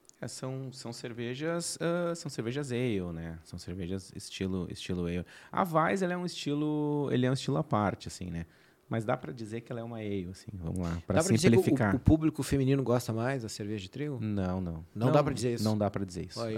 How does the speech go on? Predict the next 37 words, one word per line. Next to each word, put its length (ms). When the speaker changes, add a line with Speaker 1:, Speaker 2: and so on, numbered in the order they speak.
Speaker 1:
A 40
Speaker 2:
ma-, 80
Speaker 1:
gente 120
Speaker 2:
mais 180
Speaker 1:
não 60
Speaker 2:
um 20
Speaker 1:
tem 100
Speaker 2:
mito 180
derrubado. 480
Speaker 1:
É, 260
mais 280
um 80
mito 240
derrubado, 480
assim. 200
A 60
gente 260
não 220
tem 260
essa, 460
essa 180
segmentação, 840
assim. 260
E 60
eu 40
vou 100
te 80
dizer, 200
às 80
vezes 140
até 180
o 60
público 380
feminino, 440
ele 140
tem 160
paladar, 560